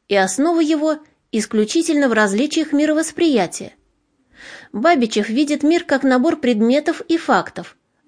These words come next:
а Кавалеров – как вереницу образов и впечатлений. Бабичев эту разницу вообще не замечает, а для Кавалерова она принципиальна и служит основой для биологической конфронтации.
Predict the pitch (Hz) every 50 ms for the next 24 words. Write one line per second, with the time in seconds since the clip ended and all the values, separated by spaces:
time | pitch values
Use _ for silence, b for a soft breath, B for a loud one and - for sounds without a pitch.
0 | _ - 202 190 196 202 185 196 196 202 277 320 330 330 - - - _ _ _
1 | _ - 311 330 302 247 247 254 247 254 277 294 277 285 - 226 - - - 294
2 | 285 294 320 294 294 320 - - - 302 285 - - 320 302 - 330 330 269 226
3 | 202 180 175 170 175 - _ _ _ _ _ _ _ _ _ _ _ _ _ _
4 | - - 226 320 339 285 247 226 226 233 220 247 240 240 269 277 294 302 285 302
5 | 302 302 330 302 339 339 339 339 - 330 262 220 208 202 214 233 247 277 269 -
6 | 254 202 170 - - - - _ _ _ B B B B B B B B - 214
7 | 214 214 220 220 240 220 233 254 285 339 349 330 330 311 311 - 277 262 262 262
8 | 254 254 254 262 240 220 - 240 226 - 226 226 262 302 320 311 311 311 302 -
9 | - _ _ _ - - 233 233 - 285 339 339 311 302 302 240 226 226 - 269
10 | 311 339 320 311 233 240 254 240 220 240 233 226 226 220 208 294 302 330 330 -
11 | - - 302 311 330 320 311 339 339 339 330 - 233 180 165 - - - 185 -
12 | -